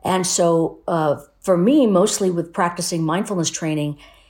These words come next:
it has been around practicing concentrative practices. So there is a target for where my attention should be. I notice the mind wander away.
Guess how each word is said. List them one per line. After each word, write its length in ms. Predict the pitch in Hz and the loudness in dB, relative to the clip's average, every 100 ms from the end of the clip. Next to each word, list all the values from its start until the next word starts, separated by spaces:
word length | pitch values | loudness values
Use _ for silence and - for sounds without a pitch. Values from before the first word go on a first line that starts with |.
| _ _ | _ _
it 140 | 180 151 | -4 -2
has 260 | 180 160 | -2 -2
been 280 | 135 214 285 | 0 2 2
around 580 | 156 151 143 143 139 - _ - | 0 0 0 -2 -4 -8 _ -8
practicing 640 | 170 151 156 - 151 147 | -4 -4 -4 -4 -4 -4
concentrative 720 | - 175 190 190 180 151 143 | -4 -4 -2 -4 -2 -2 -2
practices. 600 | 151 131 131 143 233 - | -4 -4 -4 -4 -2 -4
So 540 | - - 170 151 143 - _ - | -6 -4 0 0 0 -6 _ -4
there 140 | 165 | -2
is 200 | - 180 | 0 0
a 60 | 170 | 0
target 600 | - 165 156 175 240 - | -2 -2 -2 0 -2 -4
for 120 | 180 | -6
where 120 | 156 | -2
my 180 | 151 143 | -2 -2
attention 380 | 139 143 135 135 | -4 -8 -8 -8
should 220 | 127 127 | -8 -8
be. 340 | 123 202 277 _ _ _ | -6 -6 -8 _ _ _
I 100 | 127 | -8
notice 380 | 143 151 160 175 | -4 -2 -2 -2
the 100 | 165 | -2
mind 300 | 151 143 143 | -2 -2 0
wander 260 | 143 139 151 | -2 -2 -2
away. 460 | 123 120 175 262 | 0 2 2 -2